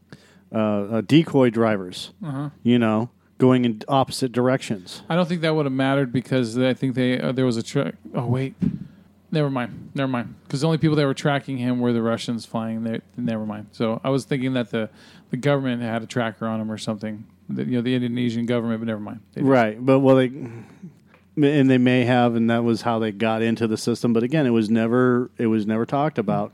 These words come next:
Speaker 2: And they keep showing up everywhere they're, they're hiding.
Speaker 1: Right.
Speaker 2: Yeah.
Speaker 1: So, you know, and nobody suspects that there's something going on that's weird.
Speaker 2: Mm.
Speaker 1: Nobody suspects it. Hey, we,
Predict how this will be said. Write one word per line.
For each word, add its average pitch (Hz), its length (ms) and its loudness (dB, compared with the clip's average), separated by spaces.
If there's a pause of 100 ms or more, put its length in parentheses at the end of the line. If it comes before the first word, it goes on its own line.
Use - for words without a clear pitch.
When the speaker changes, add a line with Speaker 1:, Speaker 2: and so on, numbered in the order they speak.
Speaker 2:
And 139 140 0
they 131 80 2
keep 160 180 0
showing 143 320 0
up 143 140 0
everywhere 135 380 2
they're, 131 260 0
they're 127 200 0
hiding. 113 360 -2 (220)
Speaker 1:
Right. 127 340 2 (340)
Speaker 2:
Yeah. - 120 -10
Speaker 1:
So, 123 480 2
you 131 120 2
know, 110 140 2
and 127 180 2
nobody 131 280 4
suspects - 500 -2
that 120 140 2
there's 117 180 2
something 123 460 2
going 120 340 4
on 117 280 2
that's 110 200 -2
weird. 120 420 4 (160)
Speaker 2:
Mm. 127 280 -6 (100)
Speaker 1:
Nobody 139 320 6
suspects 131 480 -2
it. 104 180 -2 (480)
Hey, 190 420 4
we, 123 260 2